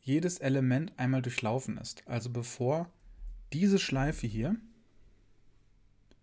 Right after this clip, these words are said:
wirklich jedes Mal komplett durchgelaufen ist, wenn man das beobachtet. Weil dieser Algorithmus tatsächlich mit relativ wenigen Swaps im Regelfall auskommt,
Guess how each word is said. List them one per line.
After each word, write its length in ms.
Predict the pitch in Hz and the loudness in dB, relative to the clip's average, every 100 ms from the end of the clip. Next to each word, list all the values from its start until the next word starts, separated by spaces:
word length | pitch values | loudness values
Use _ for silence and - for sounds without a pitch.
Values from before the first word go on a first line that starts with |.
| _ _ _ _ _ _ _ | _ _ _ _ _ _ _
wirklich 400 | 135 143 151 127 | 0 0 -2 -2
jedes 400 | 135 165 165 - | 0 0 0 -2
Mal 300 | 143 139 147 | -2 0 -2
komplett 360 | 147 139 139 131 | -2 -2 0 0
durchgelaufen 680 | 135 - 110 101 98 - - | 0 0 -2 0 -2 -6 -10
ist, 300 | - - - _ | -10 -12 -16 _
wenn 80 | 110 | -4
man 160 | 104 104 | -2 -2
das 140 | 98 | -6
beobachtet. 760 | - 120 113 107 - - - - - _ _ _ _ _ _ _ _ _ _ _ _ _ _ _ _ | -8 -6 -4 -6 -8 -12 -12 -14 -20 _ _ _ _ _ _ _ _ _ _ _ _ _ _ _ _
Weil 340 | 113 123 170 | -2 0 -2
dieser 280 | 180 131 131 | -4 -2 0
Algorithmus 560 | 135 135 131 196 147 - | 2 2 0 -2 -4 -2
tatsächlich 540 | - 123 135 143 - | -4 -2 -2 -2 -4
mit 140 | 131 120 | -4 -2
relativ 840 | 104 104 135 180 170 - 131 - | -2 0 0 0 -2 -4 -8 -2
wenigen 400 | 131 151 143 143 | 0 2 2 2
Swaps 540 | - - 143 - - | -2 -2 -2 -4 -10
im 200 | - 120 | -4 -2
Regelfall 540 | 120 117 127 131 120 113 | 0 0 0 0 -2 -2
auskommt, 640 | 113 127 - 110 107 - | -2 -4 -6 -8 -8 -10